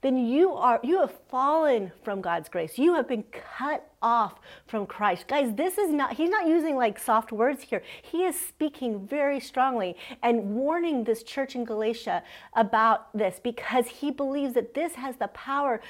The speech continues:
to destroy us, our following of Jesus, and destroy the grace that we can live in. He, it, it, it, the thing that takes you away is a legalistic version of Christianity.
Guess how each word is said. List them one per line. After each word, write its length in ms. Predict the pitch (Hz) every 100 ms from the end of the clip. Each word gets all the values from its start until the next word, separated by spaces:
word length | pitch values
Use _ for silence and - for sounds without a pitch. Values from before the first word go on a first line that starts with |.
| -
to 100 | -
destroy 1080 | 233 226 220 - - 233 269 277 220 170 160 170 _ -
us, 320 | 208 190 - - - -
our 160 | 208 -
following 460 | 226 233 233 214 202
of 120 | 175
Jesus, 400 | 202 220 202 180
and 220 | 196 202
destroy 560 | 202 - - 233 254 277
the 100 | 214
grace 680 | 180 190 247 196 - - - - -
that 100 | 240
we 80 | 240
can 240 | 220 214
live 180 | 220 240
in. 240 | - 147 151 _ _ _ _ _ _ _ - - - - - -
He, 140 | 220 285 - -
it, 140 | 254
it, 280 | - 202 - -
it, 160 | 254
the 80 | 247
thing 260 | 277 330 381
that 120 | 339
takes 400 | - 254 294 -
you 160 | 294 262
away 760 | 226 220 202 240 247 190 180 - - - - - -
is 140 | 233
a 80 | 220
legalistic 920 | 220 233 285 262 240 233 - 185 -
version 480 | 170 202 190 180 165
of 100 | 160
Christianity. 800 | - 175 - 170 160 147 139